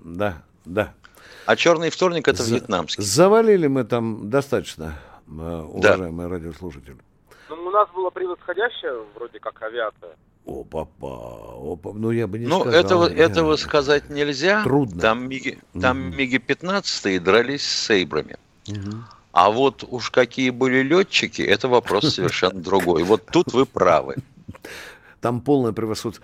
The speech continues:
Speaker 1: Спасибо, четыре вопроса от вас. Мы отмолотили. А?
Speaker 3: Спасибо
Speaker 1: А?
Speaker 3: большое.
Speaker 1: Спасибо вам за конкретные вопросы. Вот у кого надо учиться. Катенька, кто у нас? Алексей, Самара. Здравствуйте.
Speaker 2: Здравствуйте, Алексей.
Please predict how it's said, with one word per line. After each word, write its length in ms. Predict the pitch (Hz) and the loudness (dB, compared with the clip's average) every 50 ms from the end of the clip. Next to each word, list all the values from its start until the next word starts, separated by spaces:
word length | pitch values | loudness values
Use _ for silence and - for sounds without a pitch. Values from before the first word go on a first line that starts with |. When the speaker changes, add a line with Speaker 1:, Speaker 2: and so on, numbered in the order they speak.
| - - | -20 -18
Speaker 1:
Спасибо, 580 | - - - - 139 131 - 139 160 165 165 123 | -16 -10 -2 0 0 2 2 0 0 2 0 -2
четыре 360 | - - 123 107 135 131 139 | -2 -4 -6 -2 0 0 0
вопроса 480 | 139 151 143 - 120 117 117 - 131 123 | 0 0 -2 -2 -4 -4 -4 -2 -4 -6
от 100 | 117 - | -4 -4
вас. 240 | 110 95 80 - 87 | -6 -6 -6 -6 -6
Мы 160 | 90 107 110 | -6 -6 -6
отмолотили. 880 | 104 - - 123 123 123 127 120 - - 85 92 98 107 104 82 64 62 - | -6 -6 -8 -6 -4 -4 -4 -6 -6 -6 -6 -6 -4 -4 -4 -6 -8 -12 -12
А? 300 | 67 80 98 113 135 147 | -8 -8 -6 -6 -8 -8
Speaker 3:
Спасибо 460 | 139 117 - - - 110 127 - 151 127 | -12 -16 -14 -8 -6 -4 -4 -6 -8 -6
Speaker 1:
А? 20 | |
Speaker 3:
большое. 320 | 123 120 117 _ - - 113 101 | -8 -8 -8 _ -12 -16 -16 -14
Speaker 1:
Спасибо 520 | 92 - 107 117 113 - - 165 180 170 160 | -10 -4 -4 -4 -2 -2 -4 -4 -4 -2 -4
вам 320 | 139 123 123 123 120 117 - | -2 -2 -4 -4 -6 -6 -8
за 180 | 98 107 135 127 | -2 -2 -2 0
конкретные 680 | 165 170 165 156 156 208 262 269 277 - - 277 277 | 0 0 0 0 -2 -2 -2 -2 -4 -4 -4 -2 2
вопросы. 560 | 277 269 233 208 247 254 247 226 185 120 131 | 4 4 4 4 2 2 4 4 4 4 2
Вот 220 | 143 196 254 233 240 | 0 0 0 -2 -4
у 40 | 190 | 0
кого 240 | - 143 135 127 127 | 0 0 2 2 0
надо 220 | 127 123 113 117 | -2 -4 -6 -6
учиться. 400 | 117 120 110 - 120 - - - - - - - - - | -6 -6 -6 -8 -10 -10 -10 -12 -12 -14 -20 -10 0 6
Катенька, 440 | 170 196 190 202 208 202 180 180 151 | 6 6 6 6 0 2 2 0 0
кто 180 | - - 185 185 | 2 2 2 4
у 40 | |
нас? 260 | 180 175 165 139 120 135 120 - _ _ - - - - - - | 4 4 4 2 2 -4 -6 -6 _ _ -20 -20 -20 -20 -18 -6
Алексей, 760 | - - 117 139 160 180 190 185 156 127 - 185 190 175 151 127 | 2 6 8 8 8 8 8 6 4 2 4 6 6 6 6 4
Самара. 580 | - - 139 135 135 123 113 101 98 95 95 | 2 0 0 0 0 0 0 -2 -2 -4 -4
Здравствуйте. 600 | 90 95 95 117 131 160 180 147 - - 85 90 92 | -6 -6 -4 -2 0 2 2 2 0 0 -4 0 4
Speaker 2:
Здравствуйте, 640 | 98 127 180 196 - - - 165 151 - - 147 | 4 6 6 4 2 0 -2 -2 -2 2 4 4
Алексей. 560 | 139 123 127 113 - - - 90 80 78 78 | 4 4 0 -4 -4 -6 -4 -2 -2 -2 -4